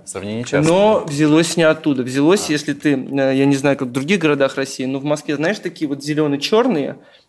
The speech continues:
Speaker 2: э, когда на кнопку нажимаешь "Перейти", и такие вот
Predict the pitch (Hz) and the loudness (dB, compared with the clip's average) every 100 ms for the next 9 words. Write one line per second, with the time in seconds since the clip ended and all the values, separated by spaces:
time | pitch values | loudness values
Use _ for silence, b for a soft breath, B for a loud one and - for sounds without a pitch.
0 | - 143 139 135 135 151 139 151 151 156 | -2 2 4 4 2 -2 -2 -4 -2 -6
1 | - 135 131 147 202 202 - 143 151 143 | -4 -6 -2 0 2 0 -4 -2 -2 -4
2 | - 123 - B _ 131 139 - 190 147 | -6 -6 -8 B _ -8 -6 -2 -2 -2